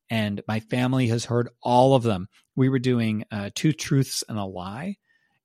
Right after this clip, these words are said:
And I, it was so frustrating. It sounds, like, amusing, but I was actually really irritated that I could not fool my family even a tiny little bit. They knew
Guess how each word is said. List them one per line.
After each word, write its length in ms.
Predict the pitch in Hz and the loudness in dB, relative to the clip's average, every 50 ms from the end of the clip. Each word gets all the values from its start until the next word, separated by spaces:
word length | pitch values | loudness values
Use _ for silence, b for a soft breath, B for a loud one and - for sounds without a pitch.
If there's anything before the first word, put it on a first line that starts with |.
| _ - | _ -4
And 180 | 131 127 - - | -4 -4 -4 -4
I, 240 | 127 120 123 123 123 123 _ - | -4 -2 -2 -2 -4 -6 _ -6
it 120 | 139 123 | -6 -4
was 220 | 127 123 117 123 | -2 -4 -4 -4
so 560 | - - - - 151 139 135 135 135 135 139 - | -4 -6 -4 -2 0 2 2 2 2 0 -2 -4
frustrating. 640 | - - 147 131 113 - - 123 107 104 104 107 110 | -4 -2 0 0 0 0 -2 -4 -4 -4 -6 -6 -8
It 120 | 117 113 | -6 -4
sounds, 300 | - - 147 147 147 139 | -2 0 0 0 2 0
like, 120 | 143 120 120 | 0 0 0
amusing, 680 | 107 107 107 110 117 120 123 147 160 170 185 196 - - | 0 0 2 2 2 2 2 0 -2 -2 -2 -4 -4 -4
but 140 | - 117 - - | -6 -6 -4 -4
I 100 | 113 120 | -4 -2
was 160 | 123 120 - - | -2 -4 -6 -6
actually 520 | - - - 247 - - - 143 127 131 - - 123 120 | -8 -6 -6 -4 -4 -4 -4 -4 -6 -6 -8 -12 -10 -8
really 480 | 127 131 127 139 147 143 143 147 - | -4 0 2 4 4 4 4 2 0
irritated 640 | 117 120 120 120 117 - 95 95 95 92 92 92 95 _ b b b b b b - | -2 -2 -2 -2 -2 -2 -4 -4 -4 -6 -8 -10 -12 _ b b b b b b -2
that 140 | 120 117 - | -2 -2 0
I 120 | - 131 117 | -2 -4 -2
could 220 | - - 135 123 | -2 -2 -2 -2
not 380 | 123 117 110 110 117 - _ _ | -2 -2 -2 -2 -4 -6 _ _
fool 240 | - - 120 110 | -6 -2 -2 0
my 200 | 110 104 98 101 | 0 0 -2 -4
family 480 | - - 110 101 104 104 104 104 104 - _ _ | -6 -6 -8 -8 -6 -6 -6 -6 -8 -12 _ _
even 260 | - 131 131 131 127 117 | -2 -2 -2 -2 -2 -4
a 100 | 110 110 | -4 -4
tiny 280 | - 98 98 104 104 | -4 -4 -2 -2 -2
little 220 | 98 95 92 90 90 | -2 -4 -6 -6 -8
bit. 220 | - 92 80 - _ b b b b b - | -8 -10 -10 -12 _ b b b b b 2
They 140 | 120 127 127 | 4 6 8
knew 200 | 131 131 139 | 8 8 6